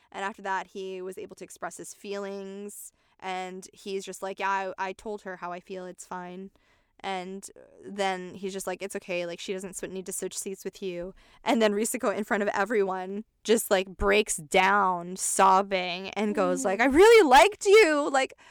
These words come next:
Speaker 1: I like you. Like, I liked you." Uh, what am I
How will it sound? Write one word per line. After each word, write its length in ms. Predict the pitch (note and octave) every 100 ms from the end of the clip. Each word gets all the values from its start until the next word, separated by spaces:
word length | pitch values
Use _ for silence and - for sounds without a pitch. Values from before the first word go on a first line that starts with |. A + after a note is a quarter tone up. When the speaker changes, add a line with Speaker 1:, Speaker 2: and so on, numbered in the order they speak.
| -
Speaker 1:
I 220 | - C4
like 400 | C#4+ C4 F#4 G#4+
you. 320 | A#3+ G#3+ F#3+ A3
Like, 180 | A#3 -
I 220 | A#3+ C#4
liked 440 | C#4+ C4 E4+ - - _ _ -
you." 400 | A#3 A3+ F3+ F#3+ _ _ _ _ _
Uh, 180 | - E4
what 200 | C#4+ G4+
am 80 | C#5
I 100 | C#5